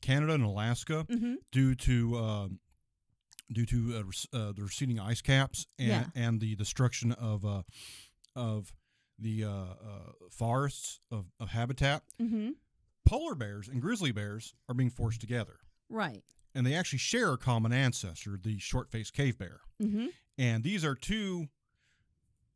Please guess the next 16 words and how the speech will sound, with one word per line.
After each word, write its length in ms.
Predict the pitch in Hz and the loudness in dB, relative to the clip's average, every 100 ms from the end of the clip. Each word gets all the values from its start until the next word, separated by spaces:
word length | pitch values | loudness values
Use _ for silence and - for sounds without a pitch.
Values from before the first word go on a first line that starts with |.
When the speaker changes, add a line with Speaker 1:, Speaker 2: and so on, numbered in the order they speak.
| - | -6
Speaker 1:
two 220 | 185 185 | -4 -2
speci-, 420 | 160 - 247 185 | -4 2 2 4
they're 120 | 139 | 2
speciated. 640 | 160 - 196 - 101 101 113 _ _ | 0 2 0 0 -4 -6 -12 _ _
Speaker 2:
Right. 240 | 202 214 151 | -4 0 4
Speaker 1:
But 160 | - 135 | 4 2
it 100 | 127 | -10
turns 260 | 175 202 214 | -6 -4 -4
out 200 | 269 156 | -4 -4
they 80 | |
can 100 | 147 | -6
still 160 | - 208 | -6 -6
breed 240 | 180 285 | -4 -4
together. 400 | 175 117 95 69 - _ - | -4 -4 -6 -12 -20 _ -6
Speaker 2:
Oh, 140 | 277 | -4
yeah. 280 | 381 220 165 | -4 -6 -6